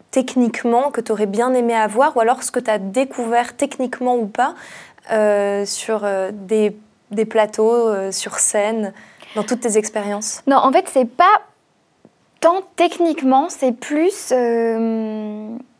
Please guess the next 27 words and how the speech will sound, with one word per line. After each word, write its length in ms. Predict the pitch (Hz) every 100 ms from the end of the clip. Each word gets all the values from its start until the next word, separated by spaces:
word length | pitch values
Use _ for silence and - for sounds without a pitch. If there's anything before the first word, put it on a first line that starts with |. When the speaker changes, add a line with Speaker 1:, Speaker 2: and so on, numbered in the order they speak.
| _ _ _ _ _ _ - -
Speaker 2:
il 40 |
y 40 | 254
a 20 |
ce 120 | 262
truc 260 | 285 370 359
des 220 | 269 240
écoles 240 | 240 262
de 100 | 254
théâtre 460 | 233 247 262 320 -
où, 180 | 247 262
euh, 480 | 247 214 208 208 202 -
il 60 |
y 40 | 220
a 40 |
des 120 | 202
stars 260 | 208 - 262
d'école 380 | 220 220 214 254 - _ _ _ _ _ _ _ _ _ _ _ _
et 140 | 233
il 120 | 226
y 80 | 214
a 180 | 226 214 214 _
tout 200 | - 339 311
un 120 | 262
monde 360 | 262 285 226 - -
propre 560 | - 269 269 - - _ -
à 100 | 226
l'école. 440 | 220 208 196 208